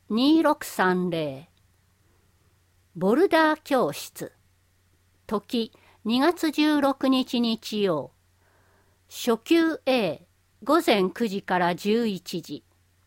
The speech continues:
初級B、正午から午後二時。初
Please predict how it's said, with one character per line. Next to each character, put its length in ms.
初 300
級 400
B、 440
正 440
午 140
か 160
ら 160
午 140
後 220
二 180
時。 240
初 280